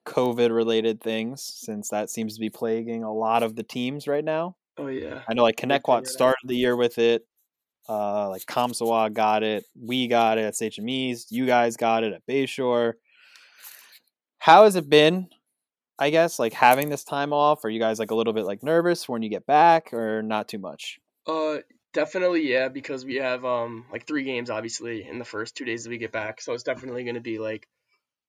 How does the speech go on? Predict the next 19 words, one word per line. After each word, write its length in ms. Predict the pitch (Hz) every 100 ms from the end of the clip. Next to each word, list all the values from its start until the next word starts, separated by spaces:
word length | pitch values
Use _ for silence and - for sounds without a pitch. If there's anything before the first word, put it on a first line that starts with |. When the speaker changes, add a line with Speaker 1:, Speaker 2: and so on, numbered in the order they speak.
| -
Speaker 2:
um, 300 | 160 139 135
tough 260 | 151 -
getting 200 | - 135
back 220 | 127 127 135
into 140 | -
the 100 | 131
swing 240 | - 127
of 80 | 123
things, 340 | 127 120 123 -
but, 300 | 127 117 - -
um, 460 | 127 120 117 117 - _ _
I 80 | 135
know 100 | 135
for 120 | -
me 100 | 135
and 100 | 123
Chris, 300 | 120 131 120
we've 160 | 135 120
been 300 | 123 117